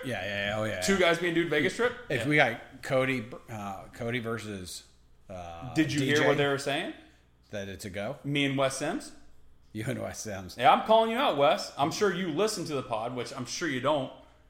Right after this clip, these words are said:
Speaker 1: He, he does occasionally.
Speaker 2: Oh,
Speaker 1: Actually,
Speaker 2: oh,
Speaker 1: I
Speaker 2: oh, oh, not occasionally?
Speaker 1: Yeah, occasionally.
Speaker 2: Really?
Speaker 1: That's what he
Speaker 2: 'Cause
Speaker 1: said.
Speaker 2: if he had a pod, I'd listen to it.
Speaker 1: He texts me.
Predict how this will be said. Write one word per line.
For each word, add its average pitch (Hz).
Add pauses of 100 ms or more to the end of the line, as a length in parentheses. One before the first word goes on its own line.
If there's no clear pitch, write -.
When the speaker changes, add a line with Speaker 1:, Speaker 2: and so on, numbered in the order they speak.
(340)
Speaker 1:
He, 156
he 180
does 214
occasionally. 131
Speaker 2:
Oh, 185
Speaker 1:
Actually, 147
Speaker 2:
oh, 180
Speaker 1:
I 156
Speaker 2:
oh, 160
oh, 143
not 151
occasionally? 185
Speaker 1:
Yeah, 107
occasionally. 101
Speaker 2:
Really? 190
Speaker 1:
That's 139
what 113
he 131
Speaker 2:
'Cause -
Speaker 1:
said. 160
Speaker 2:
if 131
he 156
had 240
a -
pod, 156
I'd 190
listen 165
to 151
it. 185 (240)
Speaker 1:
He 139
texts 160
me. 85